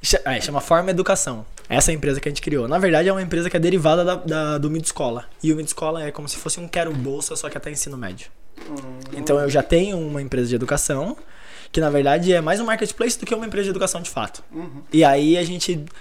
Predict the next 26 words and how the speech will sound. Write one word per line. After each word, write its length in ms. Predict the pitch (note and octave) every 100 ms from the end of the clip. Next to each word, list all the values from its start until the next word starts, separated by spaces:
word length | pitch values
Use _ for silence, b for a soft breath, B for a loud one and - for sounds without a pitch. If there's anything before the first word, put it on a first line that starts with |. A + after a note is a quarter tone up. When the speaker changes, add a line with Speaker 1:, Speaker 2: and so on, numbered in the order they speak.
| B B B
Speaker 1:
pegou 180 | D#3+ D#3+
um 80 | E3
viés 460 | C#3 E3 D#3 C#3+ D3
educacional 640 | C#3 C#3+ D3+ C#3 C3 C3
ali, 160 | C3+ C3+
realmente, 560 | C3 C3 B2 C#3 -
com 80 | C3+
metodologias, 640 | B2+ B2 B2 A#2 B2 C3 B2
et 140 | -
cetera. 260 | A#2+ B2 C3
A 40 |
gente 340 | C3+ - C3+ - -
derivou 460 | B2+ B2+ A#2 A#2+ B2+
e 40 |
fez 200 | - C3
uma 120 | C3+
outra 220 | B2+ C#3
empresa 320 | C#3 - B2 B2+
chamada 240 | B2 A#2
Forma 220 | - A#2+ A#2+
Educação 400 | B2 A#2 - B2+
só 300 | - D3+ D#3
pra 160 | D3+
prestar 300 | D3 C#3+ C3
serviços 500 | - C3+ B2 - -
para, 720 | - B2 B2 C3+ B2+ B2 A2+